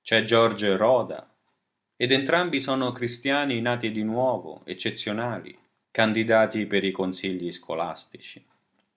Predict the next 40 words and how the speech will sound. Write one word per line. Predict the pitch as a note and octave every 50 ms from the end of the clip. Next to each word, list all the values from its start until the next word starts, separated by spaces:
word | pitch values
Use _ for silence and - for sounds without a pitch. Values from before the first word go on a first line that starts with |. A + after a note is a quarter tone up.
| _ _
Ora | - F#3 F3+ E3 D#3
ogni | D#3+ D#3+ D#3 C#3+
cristiano | - C3+ C3 B2 - - D3 C#3 B2 A2+ G2+ F#2+
dovrebbe | F#2+ F#2 G2 G2+ F2 F2+
andare | F#2 F2+ F#2 F#2 F2+ F2+ F2+
a | F2
votare, | E2+ F2 F2 E2+ F2 F2 F2 E2+ D#2+ D#2+ D#2+ - _ _ _ _ _ _
e | - C3+ C3
io | B2+ A#2+ A2+
non | A2 G#2+ G2+ G2+
posso | - G2+ F#2+ - - F#2
dirvi | F#2 A#2 A#2 A2+ G#2 F2+ E2 F#2 D2+
chi | F2 E2+
dovete | D#2+ F2+ E2+ F2 F2 E2+ - F2 E2
votare, | E2 E2 E2 - E2+ E2 D#2+ D#2 - - - - _ _ _ _ _ _ _ _
perché | F2 D#2 D2+ - - E2 E2 D#2
è | D2+ D2+
illegale. | C#2+ C#2 C#2+ D2 E2+ F2+ F#2 F2 D#2 D2 - - - _ _ _ _ _ _ _ _ _ _
Però | - E3+ E3 D3 B2+
vi | B2+ C#3+ C#3+
dico | C3+ A#2 A2 - A2+ A2 G2+
che | G2+ G2+ F#2
ci | - A2+
sono | A2+ - F#2+ G2 G2+ G2+
alcuni | G2+ G2+ - - G2 F#2+ F#2 F2
candidati | F2+ F2 F2 F2 F2 E2+ E2+ E2+ E2+ E2 - - D#2+ D#2
cristiani. | - - D#2 - - - - G#2 G#2 F#2 D#2 - - - - _ _ _ _ _ _ _ _ _ _ _
Quindi | _ F3 F3 D#3 C3+ C3
Dio | C3 C3 C3 A#2+ G2
parla | B2 A#2+ A#2 A2+ A2+ A2 A2 G#2+
di | G#2 G#2
Israele, | G2 F#2+ G2+ F#2 F#2 G2+ A2+ A#2+ A#2 G#2+ F#2+ F2 E2 - - _ _ _
della | _ G#2 G#2+ G#2+ G#2+ G#2+
loro | G#2+ A2 A2 G#2+ G#2 G2+
follia | - - - F#2+ F#2 F2+ F#2+ A2+ A#2 A#2 A2 G2+ F2+ E2+
e | E2+ F2
del | E2+ F#2+ F#2+ F#2+
giudizio | F#2+ G2+ F2+ G2 F#2+ F#2 - - G2 F#2 F2 E2+
che | - F2+
verrà. | D#2+ D#2 E2 D#2+ E2 - G2+ G#2 G#2+ E2+ - -